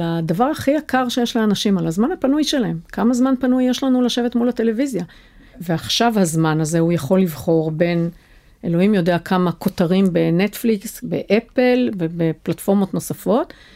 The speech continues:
הוט, יס, מה שיש לו בבית, תאגיד בשנתיים האחרונות, ואנחנו.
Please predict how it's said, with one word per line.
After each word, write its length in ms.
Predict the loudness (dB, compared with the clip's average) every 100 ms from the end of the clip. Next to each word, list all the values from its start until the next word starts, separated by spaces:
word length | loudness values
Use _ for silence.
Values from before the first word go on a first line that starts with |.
| -20 -2
הוט, 340 | 0 0 0
יס, 280 | 0 0 -2
מה 80 | -4
שיש 220 | -4 -2
לו 60 |
בבית, 760 | -2 0 0 0 -2 -4 _ -20 -10
תאגיד 500 | 0 0 2 2 2 -2 -4 -2
בשנתיים 720 | -2 -2 -2 -2 -2 -2 -2
האחרונות, 520 | -2 -4 -4 -4 -4
ואנחנו. 440 | -2 0 -2 -2